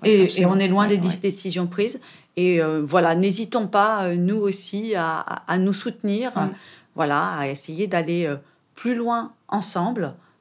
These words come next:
Speaker 2: Voilà, et je pense que, euh, là-dessus, il y a certains hommes qui accueillent aussi
Speaker 1: Ah bah oui, heureusement.
Speaker 2: forcément et heureusement,
Speaker 1: Heureusement et heureusement.
Speaker 2: euh, cette, euh, bah, voilà, ce rôle des femmes, cette place des femmes, qui la reconnaissent, qui la valorisent. Et, euh,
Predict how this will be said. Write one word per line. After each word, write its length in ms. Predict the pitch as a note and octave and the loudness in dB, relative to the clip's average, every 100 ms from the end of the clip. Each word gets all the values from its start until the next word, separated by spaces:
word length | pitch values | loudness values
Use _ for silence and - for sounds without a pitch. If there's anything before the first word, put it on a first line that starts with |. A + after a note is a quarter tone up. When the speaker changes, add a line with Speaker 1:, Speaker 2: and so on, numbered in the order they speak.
| - | -10
Speaker 2:
Voilà, 340 | E3 C#3+ D#3 G#3 | -8 -6 -6 -6
et 140 | D#3+ | -8
je 120 | C#3+ - | -8 -8
pense 280 | F3 F3+ | -6 -6
que, 200 | F3 - | -10 -8
euh, 280 | E3+ D#3 D3+ | -4 -2 -2
là-dessus, 380 | D3+ D3 - A3 | -4 -6 -4 -6
il 60 | F3 | -4
y 40 | |
a 100 | C#3 - _ _ | -8 -10 _ _
certains 520 | - B3 B3+ - G3 E3 | -8 -6 -4 -2 0 0
hommes 320 | G3 F#3+ D3+ D3 | 0 -2 -6 -12
qui 200 | - F#3 - | -6 -4 -2
accueillent 580 | G3 - B3+ C#4+ F#3+ F3 _ | -4 -2 -2 -2 -6 -12 _
aussi 380 | D#3+ D3+ - A3 A3+ | -12 -12 -8 -8 -8
Speaker 1:
Ah 40 | |
bah 100 | D#3 A#2 C3 | -10 -10 -10
oui, 180 | D#3 F#3+ C#3 | -8 -8 -8
heureusement. 320 | D3+ F#3+ A#3+ | -8 -4 0
Speaker 2:
forcément 440 | A3+ - G#3 G#3 A3 | 0 2 4 6 6
et 160 | G3 F#3+ | 2 2
heureusement, 520 | G3 G3+ F3+ F3 F#3 | 2 2 2 2 2
Speaker 1:
Heureusement 0 | |
et 80 | F3 | -2
heureusement. 300 | E3 F#3+ G#3 F#3 | -6 -8 -8 -2
Speaker 2:
euh, 300 | F3 E3 D#3+ | -2 0 -2
cette, 360 | - F3 F3 | -4 -6 2
euh, 280 | F3 E3 D#3+ D#3+ - - | 2 2 -2 -8 -20 -10
bah, 140 | - - | -10 -6
voilà, 240 | C#3 E3 | -2 0
ce 140 | F3 D3 | -2 -6
rôle 240 | D3+ F3 | -2 -2
des 120 | E3+ | -2
femmes, 320 | D#3 - G3+ A3 | -4 -4 -4 -4
cette 240 | D3+ - | -10 -6
place 240 | F3+ F#3 | -2 -2
des 100 | - | -4
femmes, 280 | - - G3 | -8 -6 -6
qui 120 | - | -6
la 100 | D#3 | -6
reconnaissent, 560 | D3 F3+ F3 F3 D#3+ A3 | -4 -4 -2 -2 -2 -6
qui 120 | - | -6
la 100 | F3 | -6
valorisent. 680 | D3+ C#3 G3 F3+ F3 A3+ E3+ - - - _ - | -2 0 2 2 0 -4 -10 -14 -20 -20 _ -6
Et, 220 | D#3+ D#3 | -2 -2
euh, 180 | D3 | -2